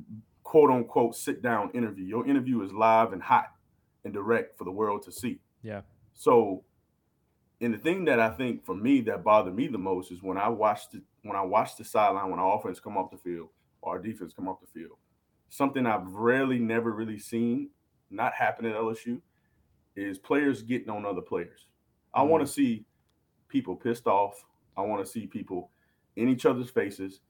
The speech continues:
Speaker 1: telling them, "Hey, it ain't about them. It's about us. This is our team. This is what we do. This is how we, we, we, we're, we're able to get an opportunity to maybe hopefully one day put food on the table."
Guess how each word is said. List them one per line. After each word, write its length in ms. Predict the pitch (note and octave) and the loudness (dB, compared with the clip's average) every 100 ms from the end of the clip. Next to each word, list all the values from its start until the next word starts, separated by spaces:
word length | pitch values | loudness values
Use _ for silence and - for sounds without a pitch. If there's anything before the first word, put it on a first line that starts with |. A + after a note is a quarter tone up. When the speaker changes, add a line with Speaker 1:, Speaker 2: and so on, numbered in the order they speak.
| _ - - _ _ - | _ -20 -20 _ _ -6
Speaker 1:
telling 320 | - C#3+ B2 | 2 4 4
them, 120 | A2+ | 0
"Hey, 200 | D3+ C3 | 0 0
it 220 | F#2 A#2 - | 2 -2 0
ain't 180 | C#3 C#3+ | 2 2
about 480 | A2+ A2+ B2+ - _ _ _ _ _ _ _ _ G2+ | 6 6 6 2 _ _ _ _ _ _ _ _ -6
them. 320 | B2+ B2 G2 | -2 0 -2
It's 100 | - | -6
about 320 | A2 G#2 F#2+ | -2 0 0
us. 380 | A#2 B2 - - _ _ _ | 0 0 0 -16 _ _ _
This 240 | F#2+ C#3 C#3+ | -6 -6 -4
is 160 | B2 | -4
our 120 | G#2 | -6
team. 560 | F2+ - D#3 D3 A2 F2 | -6 -12 -4 0 0 -2
This 220 | A2+ C3 | -4 -6
is 100 | A#2+ | -6
what 180 | A#2+ A#2 | -4 -4
we 140 | G#2 F#2+ | -8 -8
do. 280 | C3+ B2+ G2+ | -2 0 -2
This 180 | G#2 A2+ | -8 -12
is 80 | - | -6
how 260 | B2 A2+ G#2+ | 2 2 2
we, 300 | A2+ G#2 F#2+ _ _ _ _ _ _ _ _ | -2 -6 -12 _ _ _ _ _ _ _ _
we, 200 | A2+ A2+ G2+ | -2 -2 -2
we, 260 | A#2 G#2+ - | -4 -4 -10
we're, 240 | A2 A#2 G2+ | -4 -2 -2
we're 180 | F#2 A#2 | 2 4
able 180 | B2 B2 | 4 2
to 300 | A2 G2 F#2+ F#2 G2+ | 2 0 0 -10 -4
get 120 | C3+ | -2
an 80 | B2 | 4
opportunity 560 | A#2+ - - C#3+ B2+ | 2 2 -2 0 2
to 100 | A2 A#2 _ _ | -2 -8 _ _
maybe 280 | A#2+ B2 A#2+ | -2 0 0
hopefully 360 | B2+ B2 A#2+ | -2 -2 -2
one 180 | A2 A2+ | 0 2
day 160 | A#2 A2 | 2 2
put 240 | A2 A#2+ | -2 -6
food 220 | - D#3+ | -4 -2
on 100 | C#3 | -2
the 60 | G#2 | -2
table." 360 | G2 G2 F#2 | -4 -4 -6